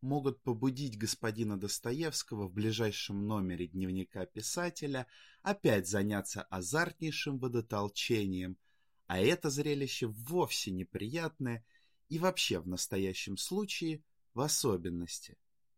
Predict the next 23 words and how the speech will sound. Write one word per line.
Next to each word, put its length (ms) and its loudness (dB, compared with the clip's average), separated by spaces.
Толки 380 6
о 80 0
речи 260 -2
господина 580 -4
Достоевского 920 -4
и 120 4
о 140 4
его 320 2
комментариях 880 -2
к 80 -10
ней 220 -2
должны, 480 -2
кажется, 560 -6
и 60 -6
самому 640 0
господину 640 -2
Достоевскому 1040 -2
очень 500 6
не 100 -2
нравиться. 720 -2
В 80 -8
самом 360 4
деле, 420 0